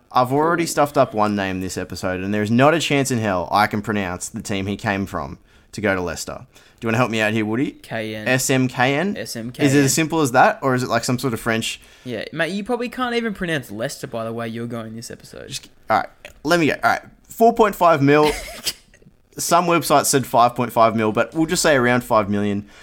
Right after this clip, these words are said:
Speaker 1: Kante's arrival to the Premier League in twenty fifteen, it, it just has to be one of the steals in, in history, to be honest.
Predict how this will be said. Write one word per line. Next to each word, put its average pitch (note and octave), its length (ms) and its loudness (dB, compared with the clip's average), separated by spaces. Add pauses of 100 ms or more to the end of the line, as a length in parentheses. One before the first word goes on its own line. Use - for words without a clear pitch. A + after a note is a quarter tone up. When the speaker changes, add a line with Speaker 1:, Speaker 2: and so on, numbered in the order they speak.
(240)
Speaker 1:
Kante's F3 380 2
arrival B2 380 6
to A#2+ 100 -4
the A2 100 0
Premier A2+ 340 0
League G#2 180 0
in G2+ 100 -4
twenty G2+ 260 -6
fifteen, G2 640 -8 (540)
it, C#3+ 260 2
it D3 120 -2
just G#3 200 0
has D3+ 260 0
to D#3 60 -4
be C3+ 100 4
one B2+ 180 4
of A#2 60 -2
the A2 80 -4
steals A2+ 400 0
in, G2+ 300 -2
in A2+ 140 -2
history, G#2+ 400 -4
to G#2+ 100 -6
be G#2 140 0
honest. F#2+ 400 -6